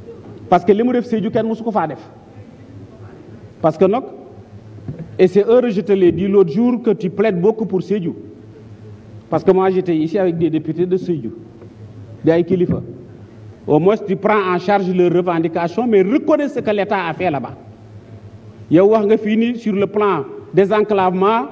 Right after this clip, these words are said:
Macky Sall a fait à Sédhiou. Dak de Sédhiou, ku ne gis na ko, mu ngi dox normal. Infrastructure yi am Sédhiou amu foo woon. Mais Ndar xëyul sotti. C'est petit à petit que l'oiseau fait son nid.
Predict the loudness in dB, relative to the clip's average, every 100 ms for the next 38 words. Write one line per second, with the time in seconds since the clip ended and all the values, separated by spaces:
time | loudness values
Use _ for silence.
0 | -12 -18 -20 -20 -20 -20 -20 -20 -20 -20
1 | -8 0 0 2 2 4 2 0 0 0
2 | 0 -2 -2 -10 -14 -18 -20 -20 -20 -20
3 | -20 -18 0 2 4 4 2 2 0 0
4 | 0 0 0 0 0 -2 -6 -14 -14 2
5 | 4 4 2 2 2 2 2 -2 -6 -14
6 | -20 -20 -20 -20 -20 -20 2 4 4 2
7 | 0 0 0 2 2 0 2 2 4 4
8 | 2 0 0 2 4 6 4 0 -10 -14
9 | -18 -20 -20 -20 -20 -20 -20 -20 -20 -20
10 | -2 0 2 0 -4 -10 -18 -4 -2 0
11 | 0 -2 -2 -2 -2 -6 -8 -16 -18 -20
12 | -20 -20 -20 -20 -20 -20 -20 -20 -20 -20
13 | 2 4 4 0 0 0 0 0 0 0
14 | 2 2 2 0 0 0 2 2 2